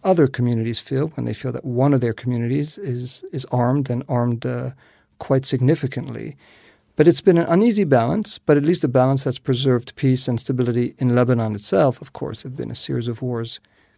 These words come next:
uh, with Israel. What has happened now, obviously, with it, what Saudi Arabia has done is basically indicate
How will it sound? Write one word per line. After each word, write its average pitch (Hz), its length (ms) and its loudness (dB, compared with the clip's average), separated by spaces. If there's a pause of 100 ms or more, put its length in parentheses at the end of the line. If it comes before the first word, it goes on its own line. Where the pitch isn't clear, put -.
(340)
uh, 127 100 -2
with 127 240 -6
Israel. 170 420 -6 (800)
What 175 180 6
has 156 100 6
happened 170 340 6
now, 156 160 8
obviously, 139 360 6
with 123 160 4
it, 131 140 0
what 135 220 0 (400)
Saudi 160 280 6
Arabia 139 260 6
has 117 140 0
done 135 240 6
is 113 80 -2
basically 131 440 2
indicate 123 480 0